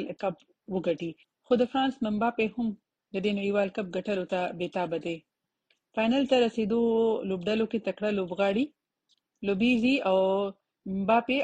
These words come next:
او لیونل مسی دواړو په دې نړیوال کپ کې تر اوسه پنځه، پنځه ګولونه کړي دي. په داسې حال کې چې مسی د خپل دویمه ممکنه وروستۍ د فوټبال نړیوال کپ فاینل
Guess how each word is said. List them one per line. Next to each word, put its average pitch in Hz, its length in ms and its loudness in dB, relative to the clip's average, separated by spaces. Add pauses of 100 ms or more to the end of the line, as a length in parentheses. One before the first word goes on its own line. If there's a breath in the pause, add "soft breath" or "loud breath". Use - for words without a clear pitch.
او 190 100 2 (280)
لیونل 226 380 -2
مسی 220 340 -2 (120)
دواړو 233 360 -2
په 202 80 -2
دې 202 160 -2
نړیوال 190 280 -2
کپ 214 200 -8
کې 233 140 -6
تر 196 140 -6
اوسه 220 180 -6
پنځه، 190 300 -8
پنځه 185 280 -8
ګولونه 175 380 -8
کړي 180 220 -6
دي. 175 160 -8 (1000)
په 233 60 6
داسې 262 220 6
حال 285 220 6
کې 302 180 0
چې - 120 -4
مسی 254 360 -4
د 202 100 -4 (100)
خپل 214 240 -6
دویمه 202 320 -6
ممکنه 190 440 -8 (100)
وروستۍ 190 480 -4
د 190 120 0
فوټبال 185 460 -2 (200)
نړیوال 175 340 0
کپ 190 200 -6
فاینل 185 420 -4